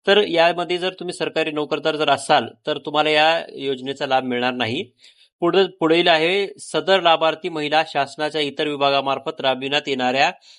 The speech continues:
आर्थिक योजनेद्वारे दरमहा दीड, अ, पंधराशे किंवा त्यापेक्षा जास्त रकमेचा लाभ घेत असेल. तर यामध्ये, अ,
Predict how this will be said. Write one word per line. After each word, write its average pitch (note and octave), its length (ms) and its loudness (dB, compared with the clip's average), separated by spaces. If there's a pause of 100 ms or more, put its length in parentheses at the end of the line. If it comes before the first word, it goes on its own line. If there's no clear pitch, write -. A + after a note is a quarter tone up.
(140)
आर्थिक C3+ 520 0
योजनेद्वारे C#3+ 680 -2
दरमहा C#3 460 -4
दीड, C#3 440 -6
अ, B2 300 2
पंधराशे D#3 440 -2
किंवा D3+ 260 0
त्यापेक्षा D3 480 -2
जास्त C#3+ 220 0
रकमेचा C#3+ 440 0 (340)
लाभ D#3+ 260 2
घेत C#3 180 -4
असेल. A#2+ 280 -4 (1000)
तर E3 80 2
यामध्ये, F#3+ 760 4
अ, D3 260 -4